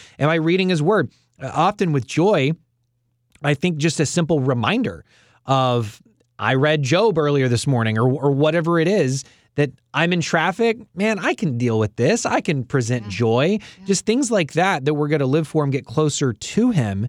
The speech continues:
Speaker 1: I'm gonna produce vibranium.
Speaker 2: Well, I'm not gonna produce it. I'm gonna find it. It's out there.
Speaker 1: <laughs>
Speaker 2: Uh, but no, but I, I, I see what you mean. It's, uh, it's, that is a choice, and we have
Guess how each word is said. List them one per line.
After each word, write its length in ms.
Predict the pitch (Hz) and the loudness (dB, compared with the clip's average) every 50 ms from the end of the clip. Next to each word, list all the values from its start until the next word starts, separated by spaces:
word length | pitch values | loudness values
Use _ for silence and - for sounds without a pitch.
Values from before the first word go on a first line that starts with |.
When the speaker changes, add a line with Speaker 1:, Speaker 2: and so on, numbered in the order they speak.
| - - | -6 -4
Speaker 1:
I'm 140 | 220 277 | -4 -2
gonna 160 | 320 359 311 - | -2 -2 -2 -4
produce 400 | - 196 196 160 170 151 143 - | -4 -4 -4 -4 -2 -4 -4 -4
vibranium. 760 | - 139 127 123 123 123 127 123 139 156 175 196 214 226 226 _ _ _ _ _ _ _ _ _ _ _ _ _ _ _ _ - | -6 -8 -6 -6 -6 -6 -4 -4 -4 -4 -4 -6 -8 -8 -10 _ _ _ _ _ _ _ _ _ _ _ _ _ _ _ _ 0
Speaker 2:
Well, 340 | 466 415 370 370 349 254 _ _ _ _ _ _ _ _ _ _ _ _ _ _ _ _ _ _ _ _ _ _ | 2 2 2 2 -2 -4 _ _ _ _ _ _ _ _ _ _ _ _ _ _ _ _ _ _ _ _ _ _
I'm 200 | - - 247 339 359 | -2 0 0 2 2
not 160 | 339 277 180 | 2 0 2
gonna 140 | 170 151 139 | 0 0 0
produce 440 | - - 147 120 135 135 123 - 127 | 0 -2 -2 0 2 2 2 2 0
it. 20 | |
I'm 100 | 123 135 | 0 0
gonna 140 | 127 123 107 | 0 0 -2
find 320 | - - 120 101 98 95 87 | -2 -2 -2 -2 -2 -4 -6
it. 100 | 82 98 | -6 -6
It's 160 | 98 - 165 | -4 -2 0
out 160 | 175 - - | 0 -2 -2
there. 160 | - 175 156 - - | -2 -4 -4 -2 -2
Speaker 1:
<laughs> 40 | - - - - 523 - - | -4 -6 -4 -8 -10 -8 -4
Speaker 2:
Uh, 160 | - 131 135 135 | -2 -2 -2 -2
but 280 | 127 156 156 240 277 | -2 0 2 2 2
no, 160 | 320 330 302 | 4 2 2
but 140 | 240 240 233 | 2 2 2
I, 180 | 240 190 208 202 | 2 0 0 0
I, 100 | 185 170 190 | 0 0 0
I 60 | 185 202 196 - 165 165 | 0 0 -2 -2 -2 0
see 120 | 170 311 | 0 0
what 100 | 180 151 | 0 0
you 40 | 180 | 0
mean. 140 | 180 175 151 | 0 0 0
It's, 300 | 135 151 147 135 - - _ _ - | 0 -2 -2 -2 -4 -10 _ _ -10
uh, 120 | 131 135 - - - - - | -10 -10 -10 -10 -12 -6 -2
it's, 420 | 151 147 135 - - - - - _ - | -2 -2 -2 -2 -6 -10 -12 -14 _ -4
that 320 | 135 131 170 190 220 226 | -2 0 2 2 2 2
is 240 | 190 180 165 135 151 | 2 0 0 2 0
a 140 | 143 135 120 | 0 0 -2
choice, 640 | - - - - 139 110 98 90 98 - - - | -4 -6 -2 -2 -2 -2 -2 -6 -10 -12 -14 -12
and 280 | - - 135 127 123 127 | -6 -2 -2 0 0 0
we 200 | 120 135 135 135 | 0 0 0 0
have 400 | 117 113 131 127 123 120 110 123 | 0 0 0 0 0 -2 -4 -6